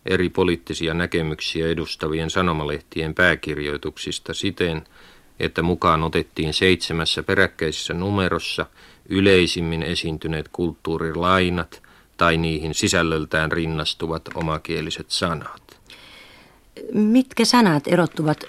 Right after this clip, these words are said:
Speaker 2: joukosta erityisen vaikeasti ymmärrettävinä, tai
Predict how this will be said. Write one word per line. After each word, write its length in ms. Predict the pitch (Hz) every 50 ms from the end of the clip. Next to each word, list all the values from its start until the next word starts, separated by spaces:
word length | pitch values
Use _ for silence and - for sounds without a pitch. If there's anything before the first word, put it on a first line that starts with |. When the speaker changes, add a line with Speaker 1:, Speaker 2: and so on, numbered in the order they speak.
| - - -
Speaker 2:
joukosta 500 | 185 190 160 147 - 143 139 - - - -
erityisen 640 | 208 208 190 156 - 170 170 - - 160 160 156 - - - - - - - - -
vaikeasti 640 | 175 165 147 139 131 - 151 147 135 - - - -
ymmärrettävinä, 920 | 165 160 147 143 139 143 147 143 - _ _ - 147 139 151 147 147 147
tai 300 | - - 160 160 160 156